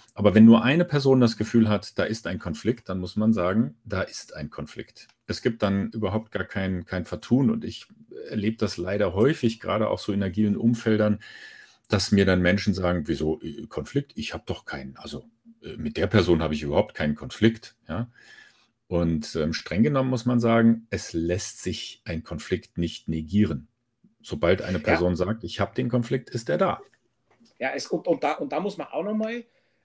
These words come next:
Speaker 2: äh, äh, ein bisschen griffiger werden, vielleicht damit wir nicht zu theoretisch bleiben.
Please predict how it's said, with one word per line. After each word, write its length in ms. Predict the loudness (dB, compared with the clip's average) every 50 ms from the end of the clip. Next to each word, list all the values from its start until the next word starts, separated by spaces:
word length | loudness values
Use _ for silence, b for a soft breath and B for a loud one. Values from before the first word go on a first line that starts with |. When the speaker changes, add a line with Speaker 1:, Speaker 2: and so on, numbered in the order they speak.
| _ -8
Speaker 2:
äh, 320 | -6 -4 -4 -4 -4 -6
äh, 340 | -10 -12 -12 -14 -12 -12 -14 _ _ _ _ _ -20 _ _ -20 _ _ _ -20 _ _ -20
ein 100 | -16 -14
bisschen 360 | -12 -12 -12 -10 -10 -10 -6
griffiger 560 | -4 -4 -4 -4 -6 -8 -8 -6 -4 -6 -6 -6
werden, 340 | -10 -10 -10 -10 -10 -14
vielleicht 400 | -14 -12 -12 -12 -12 -12 -12 -10 -10
damit 240 | -8 -8 -10 -10 -10
wir 100 | -12 -10
nicht 240 | -12 -14 -16 _
zu 260 | -18 -16 -14 -14 -16 -16
theoretisch 720 | -14 -10 -8 -6 -6 -6 -6 -8 -8 -10 -12 -14 -12 -12
bleiben. 460 | -10 -10 -8 -6 -6 -4 -6 -6